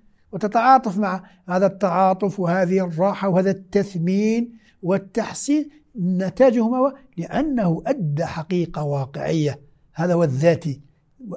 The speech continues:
أد-، أدى حسناً واقعياً ذاتياً. إذن النفرة وال-، والراحة النفسية والتعاطف والتحسين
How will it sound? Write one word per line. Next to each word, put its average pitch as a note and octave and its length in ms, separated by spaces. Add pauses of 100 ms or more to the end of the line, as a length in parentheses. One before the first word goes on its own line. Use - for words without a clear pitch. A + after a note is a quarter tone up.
(520)
أد-، E3+ 500
أدى E3 380
حسناً F3+ 720 (300)
واقعياً D#3+ 720 (280)
ذاتياً. D3 560 (420)
إذن F#3+ 340 (100)
النفرة F#3 840
وال-، F3+ 640
والراحة F3 580
النفسية F#3 760
والتعاطف F#3 840
والتحسين G3 800